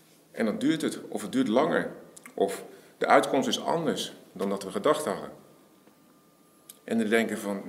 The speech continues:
ja, hoe kan dat nou? Alles is toch van ons? Alles is me gegeven, hoe kan dat nou? En waarom gebeurt het niet? Of waarom gebeurt het op die manier? Doe ik iets verkeerd? Heb ik iets niet begrepen?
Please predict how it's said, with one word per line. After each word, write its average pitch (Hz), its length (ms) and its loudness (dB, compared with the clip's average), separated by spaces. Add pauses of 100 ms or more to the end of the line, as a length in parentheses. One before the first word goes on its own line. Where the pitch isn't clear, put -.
ja, 123 160 -8
hoe 139 100 -6
kan 208 180 0
dat 185 120 -2
nou? 90 200 -2 (1000)
Alles 170 220 -6
is 139 100 -6
toch 131 140 -8
van 117 140 -4
ons? 190 420 -8 (1500)
Alles 160 220 -2
is 135 100 -4
me 123 80 0
gegeven, 143 480 -2
hoe 151 120 0
kan 202 160 -4
dat 165 120 -2
nou? 92 280 -4
En - 80 -6
waarom 151 180 2
gebeurt 156 320 -4
het 127 80 -4
niet? 92 260 -4 (640)
Of 107 140 -8
waarom 113 180 2
gebeurt 117 320 2
het 113 100 -2
op 104 60 -8
die 127 120 2
manier? 170 400 0 (1500)
Doe 123 160 0
ik 190 100 -2
iets - 140 -2
verkeerd? 226 480 -4 (260)
Heb - 160 -6
ik - 80 -6
iets 165 140 -6
niet 170 100 -4
begrepen? 175 500 0